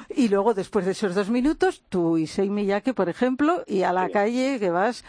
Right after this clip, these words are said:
Speaker 2: Pero es un
Speaker 1: cuidadísimo.
Speaker 2: pincel.
Speaker 1: Eh, el Odyssey, ¿no?
Speaker 2: Claro, yo soy del, del Odyssey Bleu,
Speaker 1: D-,
Speaker 2: que es
Speaker 1: sí.
Speaker 2: una edición que sacaron como en dos mil seis o dos mil siete, no recuerdo,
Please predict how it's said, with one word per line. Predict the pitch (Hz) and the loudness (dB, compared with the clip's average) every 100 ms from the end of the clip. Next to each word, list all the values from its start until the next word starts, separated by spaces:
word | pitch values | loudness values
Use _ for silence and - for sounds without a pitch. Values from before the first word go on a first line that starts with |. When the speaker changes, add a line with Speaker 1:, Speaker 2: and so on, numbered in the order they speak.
| - | -6
Speaker 2:
Pero | - 185 | 0 2
es | 196 | 2
un | |
Speaker 1:
cuidadísimo. | 202 277 269 285 | 2 2 2 4
Speaker 2:
pincel. | 208 214 - - - _ | 2 0 -8 -16 -20 _
Speaker 1:
Eh, | - 226 _ _ _ | -8 -8 _ _ _
el | 226 202 | 2 2
Odyssey, | 220 233 - 175 165 | 2 0 0 -2 0
¿no? | 226 294 370 _ _ _ | 0 0 -2 _ _ _
Speaker 2:
Claro, | - 123 113 104 | 2 4 6 4
yo | 127 135 | 2 4
soy | 143 170 | 4 4
del, | 175 165 | 4 4
del | 139 127 123 | 4 4 6
Odyssey | 127 131 147 165 156 190 | 6 6 6 2 4 4
Bleu, | 151 127 104 - _ _ | 4 2 2 0 _ _
Speaker 1:
D-, | 240 269 - - | -4 -4 -6 -4
Speaker 2:
que | |
es | 131 | 0
Speaker 1:
sí. | 254 | 2
Speaker 2:
una | 170 165 | 6 6
edición | 160 160 175 180 175 | 6 2 2 2 4
que | 170 | 2
sacaron | 156 156 170 165 165 | 4 4 4 2 2
como | 165 160 | 2 2
en | 160 | 0
dos | 156 156 | 0 -2
mil | 160 175 160 147 - | -4 -4 -4 -4 2
seis | 175 160 | 2 4
o | 143 | 0
dos | 147 | 0
mil | 151 147 | -2 -6
siete, | 160 127 | -2 2
no | 139 | 4
recuerdo, | 147 151 170 165 | 4 4 4 4